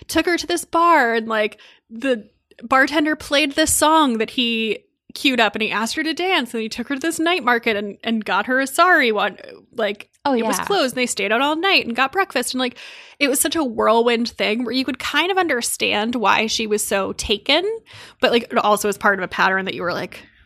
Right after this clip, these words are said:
Speaker 1: "Girl, Marianne, you should know better."
Speaker 2: Yeah, I know. And it sounded like her boyfriend back home was, like, the perfect man.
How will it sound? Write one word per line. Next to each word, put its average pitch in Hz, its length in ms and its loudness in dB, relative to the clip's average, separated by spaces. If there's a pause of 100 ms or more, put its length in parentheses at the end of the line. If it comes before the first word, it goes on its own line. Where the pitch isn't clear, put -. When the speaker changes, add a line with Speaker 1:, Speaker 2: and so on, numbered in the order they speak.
(320)
Speaker 1:
"Girl, 247 240 -2
Marianne, 254 400 0
you 254 80 -2
should 269 140 -2
know 285 100 0
better." 240 420 -2
Speaker 2:
Yeah, 190 320 4 (180)
I 190 120 0
know. 175 240 2
And 185 100 0
it - 140 -2
sounded 226 420 4
like 180 140 -2
her 180 160 -4
boyfriend 175 460 -2
back 165 200 -8
home 175 240 0
was, 160 140 -4
like, 165 160 -6
the 170 100 -4
perfect - 460 -6
man. - 340 -10